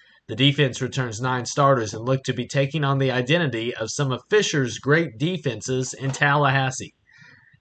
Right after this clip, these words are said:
DeMarvin Leal and McKinley Jackson look stout on the defensive line.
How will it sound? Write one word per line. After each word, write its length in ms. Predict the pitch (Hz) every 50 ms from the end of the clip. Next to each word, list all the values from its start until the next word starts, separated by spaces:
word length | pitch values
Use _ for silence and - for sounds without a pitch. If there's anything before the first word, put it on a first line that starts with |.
| _ -
DeMarvin 580 | 123 123 123 139 147 160 170 156 170 165 143 131
Leal 400 | 139 147 156 170 175 175 175 - -
and 100 | 131 131
McKinley 440 | 131 131 - - 160 156 156 151 135
Jackson 600 | 110 131 147 147 160 170 160 - - 135 120 120
look 200 | 131 135 135 -
stout 580 | - - - 180 190 196 160 123 120 120 120 -
on 140 | - 131 131
the 80 | 127 123
defensive 500 | 117 131 127 - - 127 107 117 107 95
line. 380 | 104 101 95 92 101 113 131